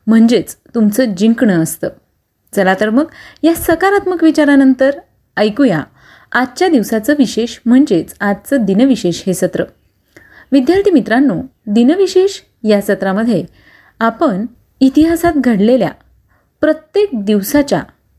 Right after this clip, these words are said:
महत्त्वाच्या ऐतिहासिक घटनांविषयी जाणून घेत असतो. या घटनांच्या बाबतीत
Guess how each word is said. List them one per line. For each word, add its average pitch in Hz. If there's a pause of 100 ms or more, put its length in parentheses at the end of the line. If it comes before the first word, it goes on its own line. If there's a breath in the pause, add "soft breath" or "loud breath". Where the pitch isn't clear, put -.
(200)
महत्त्वाच्या 254 (200)
ऐतिहासिक 240
घटनांविषयी 196
जाणून 180
घेत 180
असतो. 175 (400 soft breath)
या 294
घटनांच्या 285
बाबतीत 208